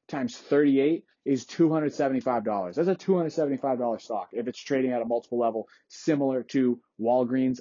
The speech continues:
I, it's just a no-brainer for me as an investment. I'm super bullish on the company and have been for a while now. You can argue the different size of the company, but still, I, you know,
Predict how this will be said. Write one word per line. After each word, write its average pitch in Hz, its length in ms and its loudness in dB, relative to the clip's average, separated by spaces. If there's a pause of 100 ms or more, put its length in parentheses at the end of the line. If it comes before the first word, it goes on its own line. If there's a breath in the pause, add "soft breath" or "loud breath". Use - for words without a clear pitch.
I, 131 180 -6
it's - 320 -6
just 160 220 2
a 104 120 -4
no-brainer 123 680 2
for 127 100 -6
me 127 140 0
as 120 100 -2
an 117 100 -4
investment. 117 480 -2
I'm 123 120 -4
super 180 280 -2
bullish 127 320 0
on 120 100 -4
the 107 60 -6
company 117 460 -2 (480 loud breath)
and 113 140 -4
have 117 420 -2
been 123 360 0
for 127 220 2
a 117 40 4
while 117 260 2
now. 117 80 -2
You 110 100 -2
can - 160 -10
argue 139 300 4
the 117 80 -2
different 120 320 -4
size 139 380 0
of 127 80 -4
the 117 80 -6
company, 117 480 -2 (720 soft breath)
but - 160 2 (380)
still, 175 540 0
I, 127 200 -8 (340)
you 170 140 -2
know, 104 260 -4